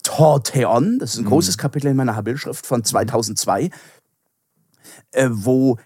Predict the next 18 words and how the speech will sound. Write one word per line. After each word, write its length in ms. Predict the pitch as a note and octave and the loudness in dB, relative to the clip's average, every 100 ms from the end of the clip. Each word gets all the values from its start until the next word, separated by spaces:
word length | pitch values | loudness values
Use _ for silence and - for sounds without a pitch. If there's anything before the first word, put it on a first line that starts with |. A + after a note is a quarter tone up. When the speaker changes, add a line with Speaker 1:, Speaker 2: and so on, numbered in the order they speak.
| - | -6
Speaker 1:
er 100 | B2+ | -2
das, 360 | B2 - - - | 0 2 0 -2
das 340 | - - - - | -2 0 0 0
Göttliche 420 | A#2 D3+ D#3 F3+ | -2 -2 -4 -2
nennt. 260 | G3 G3+ - _ _ | -4 -6 -10 _ _
Es 120 | C#3 | -2
ist 120 | D#3+ | 0
aber 120 | E3+ F3+ | 0 0
nicht 340 | G#3+ - - | -2 -4 -6
einfach 500 | D3+ E3+ D#3+ D#3+ A2+ | -2 0 0 -2 -2
ein, 380 | - C3+ C#3+ B2+ - _ _ | 2 4 6 4 -2 _ _
äh, 280 | - C3 C3 - _ - | 0 2 2 -2 _ -4
amorpher 920 | C3+ C#3 C3 B2+ E3+ F#3 - D#3 C#3 - _ _ _ _ C#3 | 2 4 4 4 2 2 2 2 2 -4 _ _ _ _ 0
Deismus 880 | B2+ - E3+ F3 - G#3 G3+ F3+ | 0 0 0 0 0 -2 -4 -4
oder 220 | E3+ F3 E3+ | -4 -4 -4
so 180 | E3+ | -4
etwas, 320 | E3+ - G#2+ | -4 -2 -2
Speaker 2:
Mhm. 60 | G#2 | -2